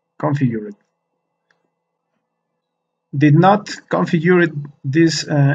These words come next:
entry on O S P F. On the next step,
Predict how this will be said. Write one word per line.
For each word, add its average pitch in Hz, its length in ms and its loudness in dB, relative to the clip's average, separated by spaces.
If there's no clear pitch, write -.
entry 175 680 0
on 131 220 -2
O 143 100 2
S 165 160 0
P 135 180 0
F. 143 340 -4
On 143 160 4
the 139 80 6
next 185 320 4
step, 170 420 0